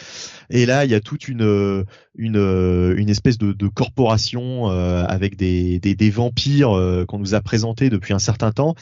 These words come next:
euh, qui, qui s'opposent à Spawn. Euh, et, euh, et il y a aussi ce, ce personnage, alors je sais plus, qui ressemble au, euh,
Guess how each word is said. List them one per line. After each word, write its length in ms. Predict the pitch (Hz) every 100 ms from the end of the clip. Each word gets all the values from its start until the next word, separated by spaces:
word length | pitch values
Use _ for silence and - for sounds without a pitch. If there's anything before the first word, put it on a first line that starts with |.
| - - - -
euh, 800 | 117 113 113 107 104 104 101 101
qui, 320 | 101 - 131
qui 160 | 117 110
s'opposent 380 | - 120 117 110
à 80 | 113
Spawn. 400 | - 180 160 98 _ _ _ _ _ _ _ - - - - _ -
Euh, 500 | 127 117 113 107 110 -
et, 340 | 147 156 165 151
euh, 1080 | 120 113 104 101 98 98 95 95 92 92 87
et 60 | 117
il 60 | 113
y 60 |
a 60 | 127
aussi 220 | 113 -
ce, 220 | - 101
ce 160 | 90 110
personnage, 560 | 113 113 120 120 127
alors 160 | 98 95
je 100 | 104
sais 160 | 104 107
plus, 140 | 135
qui 100 | -
ressemble 500 | 98 98 - 120 107
au, 280 | 95 90 90
euh, 160 | 87